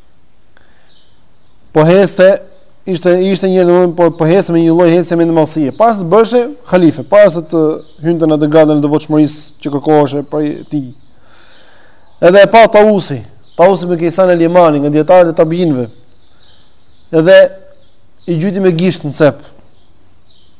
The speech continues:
I tha, "Nuk është kjo ecja e atyre personave që kanë pislik në barkun e tyre." Po e tha, e tha troç, domthonë, "Nuk është ecja e atyre që kanë ashtu në barkun e tyre", tha.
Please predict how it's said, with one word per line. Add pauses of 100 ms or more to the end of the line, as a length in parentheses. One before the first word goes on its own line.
(1200)
I
tha, (1200)
"Nuk
është
kjo
ecja
e
atyre
personave
që
kanë (500)
pislik
në
barkun
e
tyre." (500)
Po
e
tha,
e
tha
troç, (160)
domthonë, (260)
"Nuk
është
ecja
e
atyre
që
kanë
ashtu
në
barkun
e
tyre",
tha.